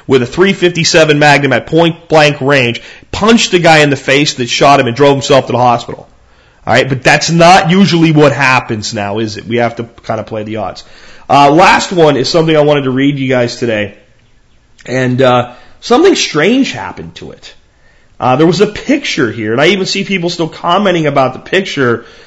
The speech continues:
but now the picture is gone. I wonder why.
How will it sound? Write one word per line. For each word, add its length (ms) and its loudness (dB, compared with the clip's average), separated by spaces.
but 120 -2
now 240 2
the 100 0
picture 560 -4
is 180 -4
gone. 580 2
I 100 -4
wonder 460 -6
why. 500 0